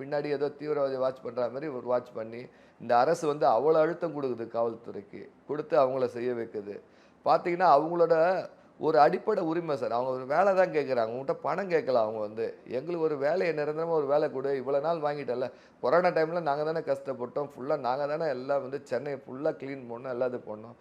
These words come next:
எங்களுக்கு ஒரு வேலை நிரந்தரம்." நீங்க வந்து, ஆ, நீ இதே எதிர்க்கட்சியா இருக்கும்போது என்ன சொன்ன?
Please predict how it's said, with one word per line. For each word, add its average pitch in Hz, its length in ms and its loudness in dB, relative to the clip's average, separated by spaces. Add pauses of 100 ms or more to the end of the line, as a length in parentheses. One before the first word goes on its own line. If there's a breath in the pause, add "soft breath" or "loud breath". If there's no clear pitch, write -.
(280 soft breath)
எங்களுக்கு 165 280 0
ஒரு 156 140 0
வேலை 170 280 6
நிரந்தரம்." 147 320 -6
நீங்க 160 140 -6
வந்து, 180 280 -4 (200)
ஆ, 143 220 0
நீ 156 200 -6
இதே 170 220 -4
எதிர்க்கட்சியா 175 520 0
இருக்கும்போது 151 180 2
என்ன 151 180 0
சொன்ன? 120 360 -6